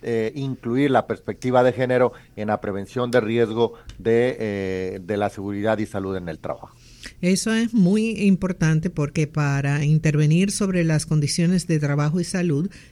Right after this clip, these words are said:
Speaker 2: desde una perspectiva de género es imprescindible contar con la participación de las mujeres, su experiencia y su conocimiento. Por ejemplo,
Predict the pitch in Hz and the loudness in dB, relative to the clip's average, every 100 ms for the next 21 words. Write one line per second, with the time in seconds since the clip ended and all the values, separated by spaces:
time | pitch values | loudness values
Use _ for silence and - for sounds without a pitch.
0 | - 147 147 - 147 185 180 - 160 - | -4 2 2 2 2 4 2 2 0 0
1 | 147 - 180 170 170 175 147 147 156 165 | -6 -2 0 2 2 2 0 0 -2 -2
2 | 196 190 - 180 160 170 165 202 165 185 | 0 0 2 0 2 2 2 2 2 0
3 | 185 143 139 139 - 135 143 160 160 156 | 0 0 2 0 2 0 2 -2 -2 -4
4 | - 160 147 - 143 175 156 - 135 277 | -4 -4 -2 0 0 0 -2 -2 -4 -4
5 | 233 139 - - - - - 139 - 156 | -4 -6 -8 -14 -20 -12 -2 -2 0 0
6 | 190 247 233 - 214 - 160 143 127 - | 0 2 0 0 -2 -2 -2 -2 0 -2
7 | 110 - - 147 151 160 196 170 113 - | -4 -8 -8 -4 0 4 4 4 0 -2
8 | 57 | -10